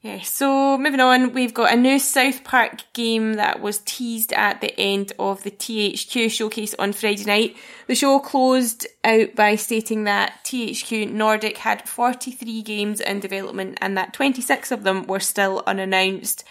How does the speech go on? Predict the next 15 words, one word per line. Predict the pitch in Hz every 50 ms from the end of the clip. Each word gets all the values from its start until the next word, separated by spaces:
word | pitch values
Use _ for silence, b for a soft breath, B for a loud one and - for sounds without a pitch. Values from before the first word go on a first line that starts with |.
| B B B B B B -
Then | 233 233 233 233
the | 220
number | 214 214 208 202 208
twenty-six | 208 - 220 202 202 196 214 - - 214 202 - - - -
was | 196 196 -
scored | - - 214 196 196 226
out. | 247 262 277 262 - - - _ -
The | 208
South | 190 - - 214 196 202 202 -
Park | - - 214 202 - - - -
Digital | 269 285 277 277 262 - 240 233
Studios | 233 - - - _ _ _ - 233 220 226 226 220 226 220
logo | 226 220 226 220 220 220
was | 208 220 220
shown | - - 226 220 214 208